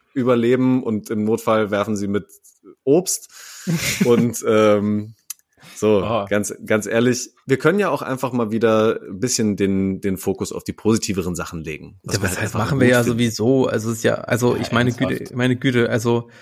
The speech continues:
Speaker 2: ich werd ger-, also ich la-, ich lass mich gerne von euch mal darauf reduzieren, dass ich mal einen billigen Straight Hate raushaue oder einen fundierten auch. Ähm, aber eigentlich ist es ja fast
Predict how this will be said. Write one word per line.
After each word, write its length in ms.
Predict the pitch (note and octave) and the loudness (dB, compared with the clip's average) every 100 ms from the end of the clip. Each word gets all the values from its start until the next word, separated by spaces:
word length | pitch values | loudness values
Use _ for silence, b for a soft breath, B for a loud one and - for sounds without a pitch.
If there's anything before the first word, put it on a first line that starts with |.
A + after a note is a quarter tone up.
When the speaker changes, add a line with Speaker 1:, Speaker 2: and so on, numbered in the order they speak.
| B B B B B _ _ _ _ _ _ | B B B B B _ _ _ _ _ _
Speaker 2:
ich 160 | B2+ B2+ | -8 2
werd 220 | C#3 C#3 | 2 4
ger-, 200 | C3+ - | 0 2
also 180 | B2+ D3 | -2 0
ich 100 | B2+ | 2
la-, 140 | D3+ | 2
ich 80 | C#3+ | 4
lass 160 | E3 | 2
mich 100 | D#3 | 2
gerne 220 | B2 D3+ D3+ | 4 4 4
von 100 | C#3+ | 2
euch 160 | D#3 | 2
mal 140 | D3+ C#3 | 2 4
darauf 280 | C#3 C#3 | 6 4
reduzieren, 520 | C3 C3+ B2+ - D#3+ D3+ | 2 0 -2 0 0 2
dass 120 | C3+ | 0
ich 140 | C#3 | -4
mal 300 | C3+ C3 C3 - - | -2 0 0 -4 -8
einen 240 | - C3+ A#2+ | -6 -6 0
billigen 380 | C#3+ D3 C3+ B2+ | 0 2 -2 -6
Straight 380 | - C#3 C#3+ | 0 2 2
Hate 240 | C#3 D3 C#3+ | 0 0 2
raushaue 680 | C#3+ D3 - C#3+ D3 D#3 F#3+ | 2 2 0 0 2 0 -4
oder 140 | - | -2
einen 80 | A#2+ | -2
fundierten 600 | A2 A#2+ B2 C#3 D#3 D#3+ B B B B B B _ | 0 -4 -2 -2 -4 -10 B B B B B B _
auch. 300 | - C#3 - - - | 2 2 0 -14 -2
Ähm, 720 | A#2+ A#2 A#2+ A#2+ A#2+ - _ _ _ | 0 0 -2 -4 -6 -12 _ _ _
aber 180 | - A2 | -2 0
eigentlich 320 | A2+ B2 C3+ | 2 0 0
ist 140 | C3+ B2+ | -4 -6
es 140 | A#2+ | 0
ja 420 | A#2 A#2 B2 - _ _ _ _ _ | 2 4 2 -2 _ _ _ _ _
fast 380 | - C3 - | -4 -4 -4